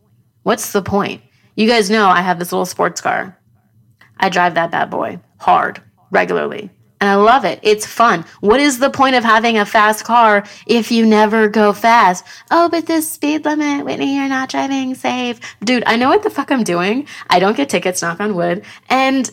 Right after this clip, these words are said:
you know, I'm a professional. I've had this car for a minute. Like, I, you need to utilize the things that you have access to. Period. Point blank. I don't give a shit what it is. It could be social media. Could be LinkedIn.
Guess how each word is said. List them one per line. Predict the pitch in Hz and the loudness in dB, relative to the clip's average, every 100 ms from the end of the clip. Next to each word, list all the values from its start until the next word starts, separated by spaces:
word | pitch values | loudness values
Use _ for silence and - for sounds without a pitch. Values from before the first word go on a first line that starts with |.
| 302 | 2
you | |
know, | 311 302 | 4 4
I'm | 311 330 | 4 4
a | |
professional. | 359 349 359 - - | 2 2 2 2 0
I've | 269 | 0
had | 285 | 0
this | 294 | -2
car | - 294 | -2 0
for | 277 | 0
a | 254 | 0
minute. | 262 247 208 | 0 0 0
Like, | 208 - | -2 0
I, | 226 220 - - _ _ _ _ _ | 0 0 -2 -20 _ _ _ _ _
you | - 190 | -2 0
need | 180 196 | 2 0
to | - | -2
utilize | 240 254 302 247 170 170 196 - _ - - | 0 0 2 2 2 0 -6 -12 _ -20 -6
the | - | -4
things | 196 180 170 170 170 | -2 0 0 -2 -4
that | - - | -8 -4
you | 180 | -2
have | 175 165 | 0 0
access | 165 160 - 165 - | -2 -2 -8 -6 -6
to. | - - - _ _ _ _ _ _ _ _ _ | -8 -12 -18 _ _ _ _ _ _ _ _ _
Period. | - 214 220 214 208 - - | 0 2 4 4 2 -6 -8
Point | - 180 | -4 -2
blank. | 170 156 - | -2 -6 -4
I | 214 | -2
don't | |
give | 247 214 | 0 -2
a | |
shit | 214 190 | -2 -2
what | 190 | 0
it | 202 | 0
is. | 160 - | -2 -6
It | - - - | -14 -20 -10
could | - | -6
be | 170 | -4
social | - 156 - 175 | -4 -4 -4 -4
media. | 196 202 - _ _ | -4 -4 -8 _ _
Could | - 160 | -4 0
be | 214 | 2
LinkedIn. | 208 233 - - | 2 0 -2 -4